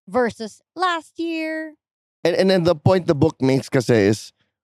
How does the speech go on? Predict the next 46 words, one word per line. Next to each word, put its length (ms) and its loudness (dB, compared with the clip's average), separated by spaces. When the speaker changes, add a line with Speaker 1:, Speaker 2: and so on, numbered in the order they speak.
Speaker 2:
not 300 4
to 100 0
say 220 4
that 160 2
you 140 2
can't 280 2
grow 200 4
bigger, 320 2
you 140 4
can't 240 0
grow 140 4
in 120 4
wealth 200 4
or 60 4
influence. 640 4
Speaker 1:
Yes, 200 -2
but 160 -2
the, 120 0
if 120 -2
that's 300 0
what 220 -8
God 240 0
is 120 -4
calling 320 -2
you 80 -6
to 120 -8
do, 160 -4
then 260 4
go 80 2
Speaker 2:
Yeah. 60 0
Speaker 1:
ahead 160 -2
and 140 -10
do 120 -8
it. 160 -6
But 120 -6
if 120 -4
it's, 120 -14
if 140 -6
that's 300 -6
not 300 -4
what 180 -4
He's 260 -8
called 340 -6
you 100 -8
to 120 -14
do 400 -14